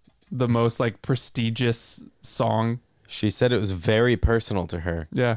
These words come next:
Speaker 1: her and, uh,
Speaker 2: Bloodbath.
Speaker 1: Blood Dope or
Speaker 2: No,
Speaker 1: what?
Speaker 2: Blood Pop. Sorry.
Speaker 1: Blood Pop. Yeah.
Speaker 2: Not Bloodbath.
Speaker 1: <laughs> Come on, kids.
Speaker 2: My bad.
Speaker 1: Reach into the freezer and get a Blood Pop.
Speaker 2: <laughs> No, but, uh, then the, um, the other girl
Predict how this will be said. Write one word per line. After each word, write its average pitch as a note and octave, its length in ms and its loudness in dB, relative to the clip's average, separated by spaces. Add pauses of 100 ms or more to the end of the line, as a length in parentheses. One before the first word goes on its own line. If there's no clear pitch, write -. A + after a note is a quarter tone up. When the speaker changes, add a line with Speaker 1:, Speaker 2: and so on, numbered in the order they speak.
Speaker 1:
her C3 160 2
and, A#2 160 0
uh, A2+ 320 0
Speaker 2:
Bloodbath. F#2+ 680 2
Speaker 1:
Blood C3 300 2
Dope C#3 320 2
or C3+ 80 4
Speaker 2:
No, C3 220 4
Speaker 1:
what? G2+ 100 -8
Speaker 2:
Blood A2 300 2
Pop. F#2 360 -4
Sorry. F2+ 200 2
Speaker 1:
Blood F2+ 180 2
Pop. A2+ 320 -2 (240)
Yeah. A#2+ 140 0
Speaker 2:
Not A2+ 220 2
Bloodbath. G2+ 840 0 (260)
Speaker 1:
<laughs> C#3 220 -20
Come F#3+ 140 -2
on, A3+ 200 0
kids. A3 320 2
Speaker 2:
My G#2+ 180 4
bad. G2 380 2
Speaker 1:
Reach G#3 200 0
into A3 160 0
the G#3+ 80 2
freezer A3+ 340 0
and D#3 100 2
get F#3+ 120 2
a G3+ 40 2
Blood G#3 300 2
Pop. B2 320 0 (500)
Speaker 2:
<laughs> A2+ 220 4 (760)
No, G#2+ 220 4
but, G#2 220 4
uh, G2+ 240 6 (200)
then A#2 340 4
the, A2 160 6
um, G2 520 6 (420)
the G#2+ 140 6
other G#2+ 280 6
girl A2+ 540 4